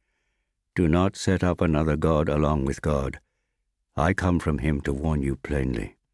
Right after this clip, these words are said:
Likewise, there came no messenger to those before them, but they said, "He is a sorcerer or a madman."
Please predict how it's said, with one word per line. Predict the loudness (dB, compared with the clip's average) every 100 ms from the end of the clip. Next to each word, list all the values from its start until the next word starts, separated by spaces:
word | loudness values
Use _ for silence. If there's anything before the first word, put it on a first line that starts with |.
| _ _ _ _ _ -2
Likewise, | 2 2 2 2 2 -2 -6 _ _ -2
there | -2
came | 2 2 4
no | 4 4
messenger | 6 4 2 2 2 2 0
to | 0
those | 2 2 0
before | -2 0 0 2
them, | 0 -2 -2
but | -4 0
they | 0
said, | 2 2 2 0 -6 _ _ _ _ _ _ _
"He | 2 4 4
is | 2
a | -2
sorcerer | -2 2 2 2 0 2 0 -2
or | 0 2
a | 2
madman." | 2 -2 -2 -4